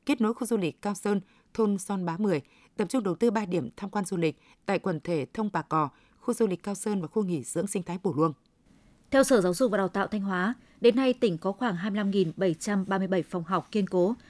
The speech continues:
Speaker 2: đạt tỷ lệ chín mươi phẩy không chín phần trăm, nhưng vẫn còn hai nghìn tám trăm ba mươi phòng học bán kiên cố, phòng học tạm, chiếm tỷ lệ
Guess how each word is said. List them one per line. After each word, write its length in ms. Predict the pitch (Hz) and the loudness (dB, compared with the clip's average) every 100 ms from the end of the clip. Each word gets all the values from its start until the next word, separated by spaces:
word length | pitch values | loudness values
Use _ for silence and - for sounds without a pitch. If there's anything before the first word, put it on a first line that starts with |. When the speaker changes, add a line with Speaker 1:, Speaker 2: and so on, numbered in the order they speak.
| - | -8
Speaker 2:
đạt 220 | 202 208 | -4 0
tỷ 100 | 202 | 0
lệ 180 | 175 185 | 0 0
chín 260 | - 190 202 | 0 -2 2
mươi 160 | 233 | 0
phẩy 120 | 190 | 0
không 180 | 165 196 | -2 -2
chín 160 | 190 170 | -2 -4
phần 180 | 233 185 | -4 -2
trăm, 220 | 196 180 - - - | 0 -2 -4 -20 -2
nhưng 200 | 233 240 | 4 4
vẫn 140 | 190 220 | 4 -2
còn 240 | 254 202 | -2 -2
hai 200 | 160 226 | -2 -2
nghìn 200 | 202 180 | 0 0
tám 260 | - 185 165 | 0 -4 -4
trăm 200 | 247 202 | -4 -2
ba 80 | 196 | 0
mươi 140 | 196 | -2
phòng 180 | 190 156 | -2 -6
học 260 | 170 - - | -6 -6 -2
bán 240 | 180 165 | -2 -2
kiên 180 | 196 226 | -2 -4
cố, 300 | 196 185 247 - _ | 2 2 2 -4 _
phòng 180 | - 202 | -2 -2
học 160 | 165 170 | -2 -4
tạm, 180 | 190 180 - _ - | -2 -2 -4 _ -2
chiếm 220 | 233 196 | 2 2
tỷ 140 | 226 180 | 2 0
lệ 220 | 185 | 0